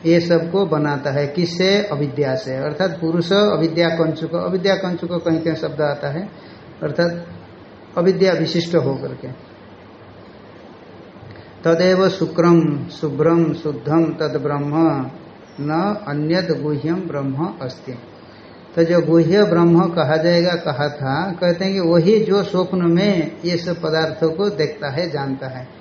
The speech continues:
कहते हैं स्वप्न में जो सब दिखता है उसको स्वप्न दृष्टा जानता है ना। हम जाके दूसरों को पूछते हैं, "आप बता ही दीजिए हमको कल रात को क्या स्वप्न हुआ", ऐसा नहीं है।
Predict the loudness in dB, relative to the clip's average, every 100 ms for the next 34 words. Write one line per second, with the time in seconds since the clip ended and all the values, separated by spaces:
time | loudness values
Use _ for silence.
0 | -20 -10 -6 -4 -2 -2 -2 0 0 0
1 | 0 0 0 -2 -2 -2 -2 0 0 0
2 | -2 -6 -12 -20 -20 -20 -8 -6 0 0
3 | 2 0 0 0 0 0 0 0 2 2
4 | 0 0 0 2 2 2 0 0 0 -2
5 | -2 -2 -2 -2 -2 -2 -2 0 0 0
6 | 0 0 0 0 -2 2 2 2 -2 -6
7 | -4 -4 -4 -4 0 -2 0 -4 0 0
8 | 0 -2 -2 -2 0 -4 -4 -6 -2 -2
9 | 0 -2